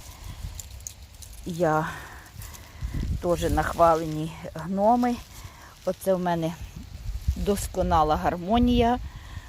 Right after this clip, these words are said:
Так ми й не спробували її, яка вона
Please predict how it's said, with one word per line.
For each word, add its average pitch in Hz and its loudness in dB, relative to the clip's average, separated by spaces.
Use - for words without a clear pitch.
Так 175 2
ми 180 -2
й 156 -2
не 151 0
спробували 185 4
її, 160 0
яка 156 4
вона 151 2